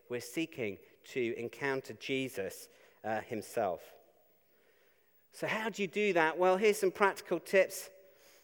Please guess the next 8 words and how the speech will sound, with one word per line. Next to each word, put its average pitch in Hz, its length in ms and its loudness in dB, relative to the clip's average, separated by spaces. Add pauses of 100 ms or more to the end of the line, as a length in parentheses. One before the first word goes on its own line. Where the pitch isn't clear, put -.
Come 196 200 4
on 185 160 8
time. 185 560 6 (920)
Come 190 240 4
ready 185 480 8 (520)
to 170 100 0
encounter 170 520 4
God. 160 340 6